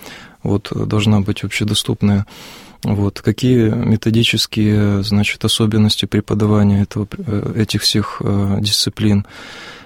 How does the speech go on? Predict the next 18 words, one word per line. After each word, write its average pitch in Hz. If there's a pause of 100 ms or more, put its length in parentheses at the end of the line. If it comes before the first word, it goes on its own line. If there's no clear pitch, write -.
(140)
Вот 113
эта 110
работа, 123
она 113
еще 120
предстоит. 113 (220)
В 104
Лавре 156
мы, 131
конечно, 123
уже 104 (200)
трудимся 123
в 127
этом 123
направлении. 120
У 110
нас 110
есть, 107